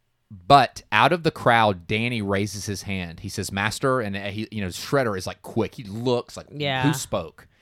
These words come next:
Speaker 1: And Danny raises his hand. We don't see what he says, but we can pretty much assume it's probably what he saw at April's, which is a turtle.
Speaker 2: Right.
Speaker 1: Because, you know,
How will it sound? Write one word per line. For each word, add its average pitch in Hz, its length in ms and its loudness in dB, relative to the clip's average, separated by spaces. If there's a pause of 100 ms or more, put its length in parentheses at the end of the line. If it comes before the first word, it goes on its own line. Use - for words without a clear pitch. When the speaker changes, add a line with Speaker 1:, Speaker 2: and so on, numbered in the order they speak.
(220)
Speaker 1:
And 104 160 -4
Danny 110 220 -2
raises 101 300 -2
his 92 120 -8
hand. 101 220 -2
We 110 120 0
don't 151 220 4
see - 200 0
what 139 100 0
he 113 80 -2
says, 104 380 0
but - 160 -8
we 107 100 -4
can 101 160 -8
pretty 151 220 -4
much 110 220 -4
assume 92 440 -6 (220)
it's 98 160 -10
probably 104 500 0
what 92 160 -2
he 90 80 -4
saw 85 220 -4
at - 80 -6
April's, 90 360 -6
which 82 200 -10
is 80 300 -10 (340)
a 107 60 -8
turtle. - 440 -4 (300)
Speaker 2:
Right. 135 260 -4
Speaker 1:
Because, 101 400 0
you 135 80 -4
know, 90 220 -2